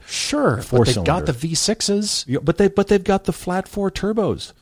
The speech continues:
Speaker 1: Yeah.
Speaker 2: mean, they, they, they got the four-cylinder turbos that are currently going in, in the Cayman and Boxster.
Speaker 1: That's a direct competitor to the eighty-six.
Speaker 2: It is. It'd be
Speaker 1: Built
Speaker 2: more
Speaker 1: by
Speaker 2: expensive, but still.
Speaker 1: But that'd be interesting as
Speaker 2: Yes,
Speaker 1: heck.
Speaker 2: it
Speaker 1: That's
Speaker 2: would.
Speaker 1: just a,
Speaker 2: Yes, it
Speaker 1: a
Speaker 2: would.
Speaker 1: variety of choice. And then Jaguar comes along and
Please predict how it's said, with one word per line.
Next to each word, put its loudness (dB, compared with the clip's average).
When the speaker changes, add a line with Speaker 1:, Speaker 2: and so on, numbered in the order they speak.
Speaker 1:
Yeah. 8
Speaker 2:
mean, -2
they, -2
they, 4
they 2
got 2
the -4
four-cylinder 2
turbos 4
that 6
are 4
currently -2
going 2
in, 0
in 2
the 2
Cayman 2
and 0
Boxster. 2
Speaker 1:
That's 4
a 2
direct 4
competitor 6
to 0
the 0
eighty-six. 0
Speaker 2:
It 8
is. 8
It'd 4
be 6
Speaker 1:
Built 4
Speaker 2:
more 6
Speaker 1:
by 6
Speaker 2:
expensive, 2
but 4
still. 0
Speaker 1:
But -8
that'd -6
be -4
interesting 0
as 0
Speaker 2:
Yes, 0
Speaker 1:
heck. -8
Speaker 2:
it -6
Speaker 1:
That's 0
Speaker 2:
would. -2
Speaker 1:
just 0
a, -4
Speaker 2:
Yes, -6
it -8
Speaker 1:
a -12
Speaker 2:
would. -2
Speaker 1:
variety 4
of 0
choice. 0
And 0
then 0
Jaguar 2
comes 0
along 2
and -2